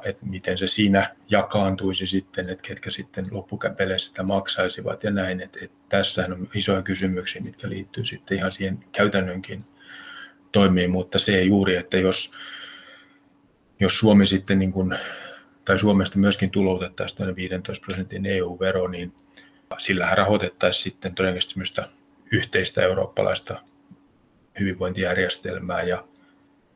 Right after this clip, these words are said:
todennäköisesti kuitenkin sitten, kun Suomessa on aika hyvällä tasolla tällä hetkellä, niin varmasti niin kun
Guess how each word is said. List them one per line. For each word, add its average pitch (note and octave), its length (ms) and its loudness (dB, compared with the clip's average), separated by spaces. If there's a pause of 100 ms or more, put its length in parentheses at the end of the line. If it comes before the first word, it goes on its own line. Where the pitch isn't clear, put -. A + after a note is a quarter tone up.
(120)
todennäköisesti F#2+ 640 2
kuitenkin F#2 480 0
sitten, G2 320 0
kun F#2 100 -4
Suomessa F#2+ 380 0
on F2+ 80 0
aika F2+ 160 -2
hyvällä F#2+ 320 2
tasolla F#2+ 380 0
tällä F#2+ 280 2
hetkellä, - 500 -4
niin F2+ 200 -6
varmasti F2+ 440 -4
niin F2+ 200 -10
kun F2+ 320 -10